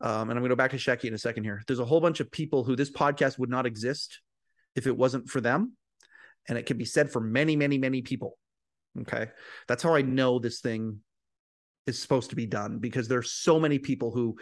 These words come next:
if they didn't do or say what they did when they did, this podcast wouldn't exist. Irene is one of them. Rupert G is one of them. Um,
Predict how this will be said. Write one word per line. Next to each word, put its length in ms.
if 160
they 260
didn't 420
do 240
or 180
say 300
what 180
they 140
did 320
when 160
they 140
did, 400
this 140
podcast 400
wouldn't 200
exist. 460
Irene 360
is 120
one 140
of 80
them. 160
Rupert 300
G 160
is 120
one 140
of 60
them. 1000
Um, 960